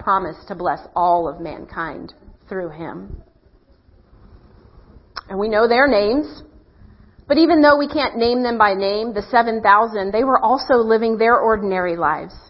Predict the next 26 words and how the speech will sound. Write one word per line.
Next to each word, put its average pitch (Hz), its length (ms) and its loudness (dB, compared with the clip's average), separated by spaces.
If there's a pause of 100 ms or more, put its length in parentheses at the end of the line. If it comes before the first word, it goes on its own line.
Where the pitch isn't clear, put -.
(460)
refusing 330 600 4
to 285 140 -4
join 262 340 2
the 247 160 -4
culture 269 360 2
of 208 220 2
the 220 80 0
day 214 480 2
that 214 200 -4
served 269 300 6
a 240 120 -2
false 254 380 6
god 254 300 6 (560)
who 440 160 6
promised 349 500 4
good 254 240 4
weather, 214 580 2 (420)
but - 120 -10
couldn't - 380 0
seem 269 260 2
to 254 100 -6
bring 233 320 0
a 196 160 -2
drop 214 300 4
of 202 140 -6
rain 208 400 -4